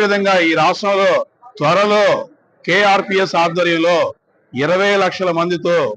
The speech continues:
మోడీ గారి ఆధ్వర్యంలో ఒక పెద్ద భారీ బహిరంగ సభ ఏర్పాటు చేస్తున్నాం. అన్ని జిల్లాల నుంచి జనాలను కూడగడుతున్నాం. ఎవరు ఊహించిన విధంగా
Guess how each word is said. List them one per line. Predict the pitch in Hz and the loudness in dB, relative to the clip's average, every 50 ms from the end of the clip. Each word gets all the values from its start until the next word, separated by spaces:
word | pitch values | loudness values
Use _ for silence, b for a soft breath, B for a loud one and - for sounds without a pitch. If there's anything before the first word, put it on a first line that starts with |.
| 117 135 | -6 -4
మోడీ | 160 190 190 208 208 196 | -2 -2 0 0 0 0
గారి | 202 196 185 180 170 | 0 0 0 0 0
ఆధ్వర్యంలో | 170 160 170 170 165 160 156 156 160 170 165 151 120 98 - _ _ _ _ _ _ - 147 | -2 -2 -2 -2 -2 -2 -2 -2 -2 0 0 -2 -2 -6 -8 _ _ _ _ _ _ -8 -6
ఒక | 143 160 151 147 | -4 -4 -2 -2
పెద్ద | 165 165 165 196 185 - 160 | -2 -2 0 -2 0 0 2
భారీ | 180 196 202 196 170 175 | 2 2 0 0 0 0
బహిరంగ | 170 185 185 185 185 180 - | 0 0 0 0 0 -2 -2
సభ | 185 180 175 160 160 | -2 -2 0 0 0
ఏర్పాటు | 165 - - 180 175 165 143 165 | -2 -2 -2 -2 -2 -2 -2 -2
చేస్తున్నాం. | 165 165 - - 156 160 160 160 143 117 - - _ _ _ - - - - | -4 -4 -4 -4 -4 -2 0 0 0 -2 -4 -10 _ _ _ -20 -8 -4 -2
అన్ని | - 180 196 214 202 170 | -2 0 -2 -2 -2 0
జిల్లాల | 190 196 202 202 202 196 196 | 0 2 2 2 2 0 -2
నుంచి | 190 190 180 165 170 | -4 -4 -4 -2 0
జనాలను | 175 190 190 190 165 160 | 2 2 2 0 0 0
కూడగడుతున్నాం. | 180 190 185 190 190 185 185 190 202 226 247 240 - _ _ _ _ _ - - - 131 143 156 | 0 0 2 0 0 -2 0 0 2 2 0 0 -4 _ _ _ _ _ -20 -14 -6 -2 0 0
ఎవరు | 170 190 214 220 214 208 202 | 2 2 2 2 2 2 2
ఊహించిన | 208 214 208 185 208 208 190 196 | 2 2 0 0 -2 0 0 0
విధంగా | 196 208 214 214 214 196 | 0 0 2 2 2 2